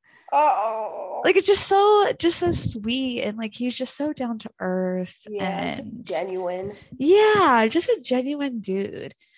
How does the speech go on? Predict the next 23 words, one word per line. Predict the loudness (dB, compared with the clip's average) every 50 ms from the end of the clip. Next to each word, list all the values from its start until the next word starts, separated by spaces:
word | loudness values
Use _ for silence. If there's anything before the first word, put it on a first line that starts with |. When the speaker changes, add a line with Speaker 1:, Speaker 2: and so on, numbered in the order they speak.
| -20 -20 -10 -4
Speaker 1:
I | -2 0
mean, | 0 2 2
and | 2 0 0 -2 -2 -6 -4
we've | -4 -2 -2 0 -2 -2 -2 -4
seen | -6 -4 -2 -2 0 0
him | 0 -2 0
live | 0 0 0 0 0
in | -2
concert. | -4 -4 -4 -4 -4 -4 -4 -4 -4
I've | -2 -4 -4 -4
seen | -6 -8 -8
him | -8 -8 -8 -6
live | -6 -6 -6 -6 -8
twice. | -6 -2 0 0 2 2 0 -2 -6 -10 -18 _ -20 -20 -20 -10 -6
And | -6 -4 -2
I | -2 -2 -2
feel | -2 -4 -4 -4
like | -4 -4 -6
he's | -6 -12 -12 -12 -8
really | -8 -6 -6 -6 -8
good | -8 -4 -4 -2 -2 -2
at, | -2 -4 -4 -6 -6
like, | -4 -4 -4 -6